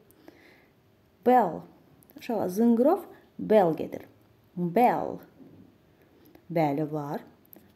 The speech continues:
Trousers. Şalvar, trousers. Trousers.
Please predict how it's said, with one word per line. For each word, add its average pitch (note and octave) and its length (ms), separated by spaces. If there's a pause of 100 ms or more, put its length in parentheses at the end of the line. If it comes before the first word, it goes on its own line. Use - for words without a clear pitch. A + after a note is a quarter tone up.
(140)
Trousers. C4+ 840 (500)
Şalvar, D#3 500 (100)
trousers. F3 640 (1040)
Trousers. C4 880